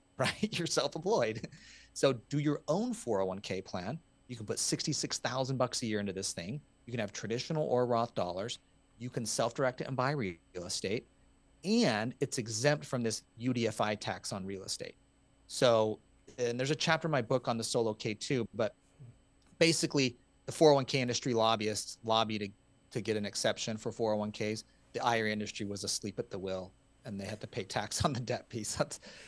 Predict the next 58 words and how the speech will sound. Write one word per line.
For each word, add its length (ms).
kinda 140
how 60
it 20
started 220
out. 80
So 120
there's 140
a 40
little 120
difference 320
there 140
on 100
four 220
oh 60
one 100
Ks. 340
And 140
so 360
for 100
some 280
clients 460
that 140
are 120
self-employed, 800
that 240
particularly 320
our 80
real 140
estate 260
clients, 400
I 120
love 220
the 80
solo 320
K 240
anyways. 400
And 100
there's 140
a 60
little 180
nice 240
perk 320
there 140
that 100
you 60
don't 100
have 140
to 80
worry 140
about 280
U 160
D 180
I, 120
U 100
D 140
F 160
I 160
on 80